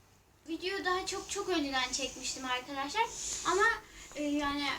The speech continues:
at-, daha atmadım YouTube'a. YouTube'a daha atmadığım için de yani hani birazcık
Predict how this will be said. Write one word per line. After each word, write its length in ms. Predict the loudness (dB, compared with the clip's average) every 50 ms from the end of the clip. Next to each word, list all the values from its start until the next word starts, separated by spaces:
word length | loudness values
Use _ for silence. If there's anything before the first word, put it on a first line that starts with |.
| -2 0 2
at-, 720 | 2 2 2 2 4 4 4 4 2 0 -2 -12 -8 -6
daha 160 | -4 0 0
atmadım 580 | 0 0 0 0 -2 -2 -2 -2 0 -2 -2 -4 -6 -14 _ _ -20 -20 _ _ _ -18 -14
YouTube'a. 480 | -12 -12 -12 -10 -6 -2 -2 -2 -2 -2 -6 _ _ _ _ _ _ _ -20 _ _ _ _ _ -14
YouTube'a 340 | -12 -12 -8 -8 -6 -4 -2
daha 140 | 0 0
atmadığım 540 | 2 2 0 0 -2 -4 -2 -2 -2 -2 -2
için 340 | -2 -4 -6 -4 -4 -4 -2
de 40 | -4 -6 -6 -6
yani 440 | -4 -2 0 0 0 0 -2 -2 -4 -6 -8
hani 240 | -6 -4 -4 -2 -2
birazcık 460 | -2 0 0 0 0 -2 -6 -10